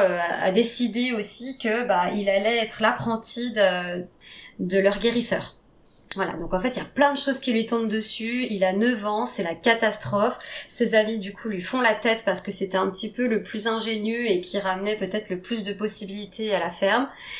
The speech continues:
et puis, euh, et puis va s'enchaîner plein, plein de choses, c'est,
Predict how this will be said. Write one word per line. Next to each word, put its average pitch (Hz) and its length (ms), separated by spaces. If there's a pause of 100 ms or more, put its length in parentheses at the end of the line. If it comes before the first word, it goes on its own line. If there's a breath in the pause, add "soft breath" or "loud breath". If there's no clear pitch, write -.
(260 loud breath)
et 202 200
puis, 233 420
euh, 202 60 (760)
et 202 100
puis 247 180
va 208 140
s'enchaîner 233 640
plein, 240 380
plein 233 200
de 214 40
choses, 214 440
c'est, - 280